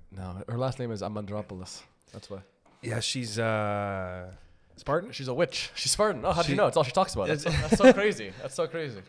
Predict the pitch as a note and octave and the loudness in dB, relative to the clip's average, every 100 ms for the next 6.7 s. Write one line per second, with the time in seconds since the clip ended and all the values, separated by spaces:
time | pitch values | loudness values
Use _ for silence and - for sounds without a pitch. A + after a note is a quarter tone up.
0 | _ _ _ - - E3+ E3+ B3+ F4+ D#3 | _ _ _ -16 -10 -8 -4 -4 0 0
1 | D3 G#3+ C#3 F#2+ F#2+ D#3 G#3 C4+ F3 - | 2 2 0 0 -2 -2 -2 -2 -4 -2
2 | G#2 G2 G#2 G3+ C#4 - _ _ _ - | -4 -4 -6 -8 -14 -20 _ _ _ -2
3 | F3 E3+ G#3 - C#3+ C#3 - E3+ F3+ G#3+ | 6 8 8 6 2 2 4 4 4 -2
4 | - D2 C3+ E3+ G3 F3+ C#3+ D#3 D#3+ C3 | -6 0 4 4 4 2 4 4 2 -4
5 | C3 B2+ A#2 - - B2 B2+ A#2 G2 C3 | -2 0 0 -2 -10 -6 -4 -6 -6 -6
6 | C3+ B2 G#2+ A#2 C3+ C3+ | -6 -8 -6 -4 -2 -4